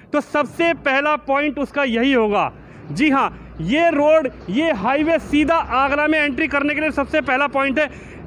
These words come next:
माहौल बता देते हैं आपका, पुलिस सतर्क खड़ी हुई है, आप देख सकते हैं, हर चेक पोस्ट बनाई हुई है। बेवजह घरों से निकलने वालों पर पुलिस कार्रवाई कर रही है, barricading लगा रखी है, आप देख सकते हैं।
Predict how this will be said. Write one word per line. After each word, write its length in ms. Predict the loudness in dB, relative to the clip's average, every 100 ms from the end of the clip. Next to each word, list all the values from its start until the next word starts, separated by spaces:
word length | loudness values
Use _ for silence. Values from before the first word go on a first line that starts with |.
| -18 -2
माहौल 420 | 2 4 6 4 4
बता 260 | 0 0
देते 220 | 0 -2
हैं 80 | -2
आपका, 120 | -2
पुलिस 600 | -4 -4 -2 0 0 0 -2
सतर्क 340 | 0 0 0 -2
खड़ी 280 | -2 0
हुई 180 | 0 2
है, 60 | 2
आप 140 | 0 -2
देख 220 | -4 -2
सकते 300 | -6 -4 -2
हैं, 260 | 0 0 -4 -12 -20 -16
हर 260 | -2 2 2
चेक 340 | -2 -4 -4 0
पोस्ट 260 | 0 0 -2
बनाई 280 | -2 0
हुई 220 | 0 2 2
है। 200 | 0 -2 -6 -18 -16 -4
बेवजह 680 | 0 2 2 0 0 0 0
घरों 400 | -2 -2 -2 -2
से 260 | -2 -2 0
निकलने 560 | 0 0 0 0 0
वालों 360 | 2 2 2 0 0
पर 260 | 0 0 -2 -10 -20 -20 -12 -4
पुलिस 380 | 0 0 -2 -4
कार्रवाई 580 | 0 0 0 0 0
कर 180 | -2 0
रही 200 | 0 0
है, 200 | 0 0 -4 -12 -12 -4
barricading 680 | -2 0 0 0 0 0 0
लगा 300 | 2 2 0
रखी 320 | 0 0 0
है, 160 | 2 2
आप 180 | 0 0
देख 220 | -4 -2
सकते 260 | -4 0
हैं। 220 | 0 0